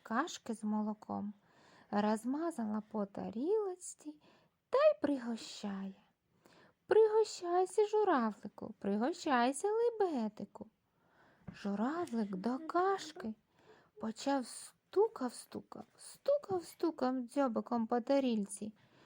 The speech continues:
Нічого не виходило в нього вхопити. А лисичка як узялася до страви, лись гарненько язиком,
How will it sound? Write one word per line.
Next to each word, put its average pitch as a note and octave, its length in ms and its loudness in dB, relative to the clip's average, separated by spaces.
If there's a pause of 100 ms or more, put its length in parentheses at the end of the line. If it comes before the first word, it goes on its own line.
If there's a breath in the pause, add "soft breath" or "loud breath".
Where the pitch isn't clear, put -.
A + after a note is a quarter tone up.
(200 soft breath)
Нічого F4+ 840 2
не A#3+ 120 2
виходило A3+ 560 0
в A3 60 0
нього A3 320 2
вхопити. G#3+ 800 -2 (880 loud breath)
А G#3+ 280 -4
лисичка C#4 800 -4 (160)
як B3+ 300 -4
узялася G#3 760 -2 (140)
до G4+ 80 0
страви, B3+ 640 -2 (580 loud breath)
лись A3 600 2
гарненько E4+ 720 0
язиком, E4 880 2